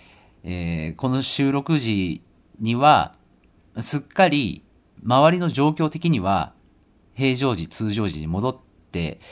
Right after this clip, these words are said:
いるんですけど、僕の体内だけは、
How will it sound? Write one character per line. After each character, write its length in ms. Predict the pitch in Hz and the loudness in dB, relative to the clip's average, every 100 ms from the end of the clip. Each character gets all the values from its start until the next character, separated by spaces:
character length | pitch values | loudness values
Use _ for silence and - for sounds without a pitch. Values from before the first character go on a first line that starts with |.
| - - - _ | -20 -20 -20 _
い 140 | - | -4
る 100 | 123 | 0
ん 60 | 123 | 0
で 80 | 82 | -2
す 100 | - | -6
け 80 | 110 | -4
ど、 260 | 139 90 - | -2 -4 0
僕 240 | 139 196 | 0 2
の 100 | 190 | 0
体 420 | 185 170 214 233 | 0 -2 2 2
内 260 | 175 101 87 | 2 0 -2
だ 120 | 85 | -4
け 120 | 85 95 | -4 -4
は、 380 | 90 90 62 | -2 -2 -4